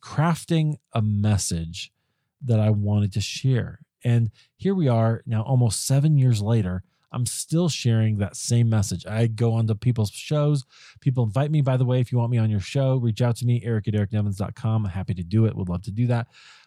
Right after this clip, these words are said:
But when I do, I almost always talk about the spiritual journey in a message that I was crafting from, based on my studies back in, uh, two thousand fourteen, two thousand fifteen. I was putting that together. I turned it into a podcast, and now I still share that message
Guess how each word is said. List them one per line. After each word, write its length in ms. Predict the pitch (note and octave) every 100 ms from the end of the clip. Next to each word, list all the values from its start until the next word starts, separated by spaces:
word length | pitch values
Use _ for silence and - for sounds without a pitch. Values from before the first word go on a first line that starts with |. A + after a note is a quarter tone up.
| -
But 80 | C#3+
when 160 | D3
I 80 | D3
do, 400 | C3+ G3+ C4+ F#3
I 80 | C#3
almost 220 | D#3+ C#3
always 180 | D3 C#3+
talk 140 | B2+
about 80 | A#2+
the 80 | A#2+
spiritual 380 | - B2+ A2+ G#2+
journey 500 | F#2+ B2 B2+ G#2+ -
in 140 | A#2
a 40 | G#2+
message 460 | C3+ A3 C3+ A#2
that 80 | A#2
I 120 | D3 E3+ -
was 160 | A#2+ G#2
crafting 840 | - D#3+ F#3+ A3 - G2+ F#2+ C3+ - _ _ _ _
from, 240 | - A2
based 280 | G#2+ A2+ -
on 100 | C3
my 220 | C3 C3
studies 800 | A2 - D3+ C#3+ A#2 D3+ A3 - _ _ _ _
back 320 | C3+ C3 B2+ C3
in, 200 | B2+ A#2+
uh, 220 | A#2+ A#2
two 160 | - C3+
thousand 480 | A#2+ A#2+ A#2 A#2+ A2+
fourteen, 400 | B2 C3 - A#2
two 100 | A#2
thousand 220 | A2 G#2+
fifteen. 600 | - G3+ - - G2 G2+ -
I 100 | A2+
was 120 | A2
putting 260 | - B2 A2+
that 140 | G2
together. 480 | - G2 A#2+ A#2+ A2
I 80 | G2+
turned 240 | - B2
it 80 | A2
into 180 | G2+ G2+
a 60 | G2
podcast, 560 | - C#3+ C3 A2+ G#2
and 100 | F#2+
now 140 | G#2+ G#2
I 20 |
still 240 | - E3+
share 220 | C#3+ A2
that 160 | G2+ F#2
message 400 | G#2+ G2+ G2 F#2